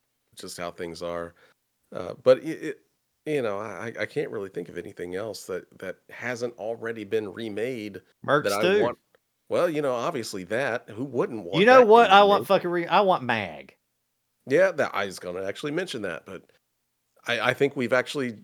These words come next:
Speaker 1: just got that remade with Battlefield twenty forty-two, and it's, uh, just as
Speaker 2: No, yeah, but I,
Speaker 1: janky
Speaker 2: but
Speaker 1: as
Speaker 2: I
Speaker 1: it
Speaker 2: wanted
Speaker 1: fucking
Speaker 2: it,
Speaker 1: was.
Speaker 2: yeah, but I wanted it to be good this time.
Speaker 1: Yeah, true, and that's the thing. We don't,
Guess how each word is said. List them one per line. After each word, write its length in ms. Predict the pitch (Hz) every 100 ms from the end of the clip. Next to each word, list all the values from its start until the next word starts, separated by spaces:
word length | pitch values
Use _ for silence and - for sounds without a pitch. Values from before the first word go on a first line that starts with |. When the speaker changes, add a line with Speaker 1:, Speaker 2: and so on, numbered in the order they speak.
| 143
Speaker 1:
just 300 | 120 147 -
got 200 | 190 185
that 180 | 113 87
remade 400 | 101 95 90 82
with 180 | 90 -
Battlefield 480 | 107 107 - 110 98
twenty 240 | 127 127
forty-two, 600 | 117 127 117 - 120 87
and 80 | 82
it's, 280 | 80 - -
uh, 200 | 85 82 113
just 80 | 117
as 60 |
Speaker 2:
No, 440 | 113 110 107 107 107
yeah, 220 | 147 185
but 140 | -
I, 40 | 175
Speaker 1:
janky 140 | 170 143
Speaker 2:
but 100 | 175
Speaker 1:
as 80 |
Speaker 2:
I 40 | 185
Speaker 1:
it 20 |
Speaker 2:
wanted 220 | 214 214
Speaker 1:
fucking 120 | 180 147
Speaker 2:
it, 40 |
Speaker 1:
was. 280 | 107 82 147
Speaker 2:
yeah, 200 | 220 214
but 100 | 170
I 60 |
wanted 320 | 165 214 226 170
it 60 |
to 60 | 117
be 120 | 139
good 280 | 113 120 92
this 200 | 90 -
time. 360 | 95 80 69 69 -
Speaker 1:
Yeah, 260 | 127 131 135
true, 420 | - 104 76 80
and 120 | 101
that's 200 | 117 -
the 100 | 107
thing. 340 | - 95 78
We 140 | 85 101
don't, 240 | 110 117